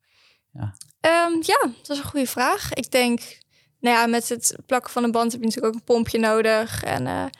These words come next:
Speaker 2: bandenlichters. Dat zijn denk ik een beetje de basics die je dan echt wel nodig hebt. Verder, ja, niet echt misschien. Ja, qua kleding kun je dan denken aan fietshandschoentjes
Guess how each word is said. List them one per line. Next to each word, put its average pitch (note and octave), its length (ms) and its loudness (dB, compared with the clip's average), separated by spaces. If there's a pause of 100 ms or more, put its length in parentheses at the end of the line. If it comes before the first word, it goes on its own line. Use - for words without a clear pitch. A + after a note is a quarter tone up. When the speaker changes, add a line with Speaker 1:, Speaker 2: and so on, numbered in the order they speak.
(320)
Speaker 2:
bandenlichters. A#3+ 840 2
Dat A3+ 160 -2
zijn A3+ 160 0
denk C4 120 -2
ik - 60 -10
een B3 160 -2
beetje A#3+ 180 -2
de A3 60 -2
basics A3+ 400 0
die A#3+ 100 -6
je A#3+ 60 -2
dan B3 160 0
echt - 160 -8
wel C4 80 0
nodig B3+ 280 0
hebt. - 360 -4 (1040)
Verder, A#3+ 640 2 (1800)
ja, D4+ 260 0 (200)
niet B3+ 260 0
echt - 200 -4
misschien. E4 340 -2
Ja, C4+ 260 2 (520)
qua B3 140 0
kleding B3 380 2
kun B3 120 0
je A#3+ 60 2
dan A#3 160 2
denken A3+ 280 2
aan A3+ 160 0
fietshandschoentjes A3+ 1160 0